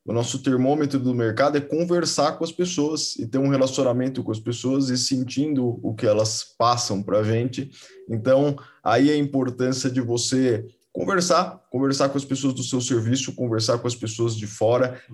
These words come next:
tentar ter um contato da pessoa. Eu quero voltar pra minha cidade natal, tenta ter um contato lá, conversa com as pessoas, ma-, cu-, cultiva um relacionamento. Não precisa ser alguma coisa,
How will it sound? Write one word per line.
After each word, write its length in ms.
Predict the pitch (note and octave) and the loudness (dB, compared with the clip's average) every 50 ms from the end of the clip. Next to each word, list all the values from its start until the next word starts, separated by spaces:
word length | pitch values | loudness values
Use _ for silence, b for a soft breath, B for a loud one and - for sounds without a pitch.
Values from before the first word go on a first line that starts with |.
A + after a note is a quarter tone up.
| - | -6
tentar 320 | - A#2 A#2 A2+ - B2+ C3+ | -4 -4 -2 2 2 0 2
ter 140 | C3+ - C3 | 2 0 0
um 120 | B2+ C3 | 0 0
contato 600 | B2+ C3 B2 B2 A#2+ A#2+ B2 B2 C3 C3+ - C3 | -2 0 -2 -2 0 2 2 2 2 2 0 0
da 120 | A#2+ A#2 | -2 -2
pessoa. 460 | A2+ - A2+ G#2+ - - C#3 C3+ C3 B2 | 0 -2 -4 -4 0 0 2 4 4 4
Eu 140 | A#2+ A#2 | 4 2
quero 260 | A#2 - B2+ C3 C3+ B2+ | 2 2 2 2 2 0
voltar 320 | B2 B2 A#2+ A#2+ - B2+ | 0 -2 0 2 0 0
pra 140 | B2+ - B2+ | 0 0 -4
minha 120 | A#2+ B2 A#2+ | -2 -2 -4
cidade 420 | - - A2+ A2+ A#2 B2 A#2+ B2+ | -2 -2 0 2 2 2 2 0
natal, 420 | A#2+ A2+ G#2+ A2 - C3+ C3 B2+ - | 0 0 -2 0 2 2 2 2 0
tenta 260 | - E3 F3 F#3+ F3+ | -6 -8 -6 -6 -6
ter 100 | F3+ F#3 | -2 -2
um 120 | F3+ F3+ | -2 -2
contato 460 | F3+ E3 D#3 D3 - C3+ C#3+ C#3 - C3+ | -2 -4 -6 -4 -4 -4 -4 -2 -2 0
lá, 220 | B2+ C#3 C#3 C#3 | 0 2 0 0
conversa 540 | C#3 _ C3+ B2+ B2+ C3+ C3+ C3 C3 - A#2+ | -2 _ -6 -4 0 0 0 0 -2 -6 -8
com 100 | _ A#2+ | _ -8
as 60 | A#2 | -10
pessoas, 680 | - _ A2+ A2+ - - B2+ C3 B2+ A2+ A2+ - - b b b b b b | -8 _ -10 -10 -4 -2 -2 0 0 -2 -2 -6 -8 b b b b b b
ma-, 280 | - A#2+ C3+ C3+ A2 A2+ | -2 2 2 4 2 2
cu-, 240 | A2 - B2+ C3 A#2+ | -2 -2 -4 -4 -2
cultiva 760 | - C#3 C#3+ C3+ - - D3 E3+ E3 C#3+ C#3+ C#3+ C3+ - - | 0 0 0 0 0 0 0 0 0 2 4 4 2 4 2
um 140 | B2 C3 C3+ | 0 0 2
relacionamento. 1040 | C3+ C3+ B2+ B2+ B2 B2 - C3+ B2 A#2 G#2+ G#2+ A#2 B2 C3+ C3 C3 - G#2 G#2 - _ _ _ _ | 2 2 2 2 0 0 0 0 0 2 2 0 0 0 -2 -4 -4 -6 -8 -8 -10 _ _ _ _
Não 60 | F3+ | -14
precisa 180 | F3+ A#3+ B3+ - | -10 -8 -2 0
ser 60 | G#3 | 2
alguma 300 | F3 D#3 D3 C3+ B2+ B2+ | 2 4 2 2 0 0
coisa, 500 | B2+ C3+ B2+ B2+ B2 B2+ A#2 G#2 A2 | 0 0 0 2 2 2 2 2 0